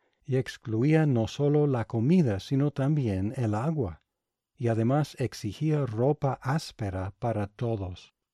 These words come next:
También llamó a todos a la oración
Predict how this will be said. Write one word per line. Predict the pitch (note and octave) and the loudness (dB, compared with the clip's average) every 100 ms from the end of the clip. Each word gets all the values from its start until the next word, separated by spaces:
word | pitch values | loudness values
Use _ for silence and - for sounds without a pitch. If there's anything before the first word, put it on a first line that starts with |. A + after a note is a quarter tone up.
| _ | _
También | C3 B2 C3 E3+ C#3 C#3+ | 2 2 6 6 6 4
llamó | C#3+ A2+ A#2+ A2 | 4 4 4 2
a | |
todos | G2+ D#3+ E3 G2+ G#2+ - | 2 2 2 2 -2 -4
a | B2 | -2
la | B2 A#2 A#2+ | 0 0 -2
oración | A2 G2+ F2+ - G#2+ G2+ C3+ | -2 -2 -4 -2 0 0 0